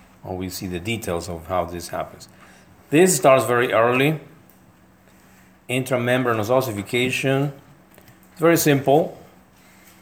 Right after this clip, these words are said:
Flat bones, like skull,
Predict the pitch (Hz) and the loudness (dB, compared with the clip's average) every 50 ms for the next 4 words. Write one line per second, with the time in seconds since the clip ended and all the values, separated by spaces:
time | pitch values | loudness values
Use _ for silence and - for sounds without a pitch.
0 | _ _ _ - - - - - _ _ _ _ _ _ _ - _ - - _ | _ _ _ -20 -20 -20 -20 -20 _ _ _ _ _ _ _ -20 _ -20 -20 _
1 | - _ - - - - 147 147 147 143 131 127 139 139 135 131 139 156 165 165 | -20 _ -20 -14 -6 0 4 4 4 4 4 4 6 6 6 6 4 4 2 0
2 | - - - - - - - - - _ - - _ - - - - - - - | -4 -6 -6 -8 -12 -16 -20 -20 -20 _ -20 -20 _ -20 -20 -20 -20 -20 -20 -14
3 | - 107 117 123 127 117 - 123 - - - - - - - - 104 95 104 131 | -6 0 4 6 6 6 6 4 0 -4 -10 -10 -10 -8 -4 -2 0 0 0 0
4 | 151 - | -4 -6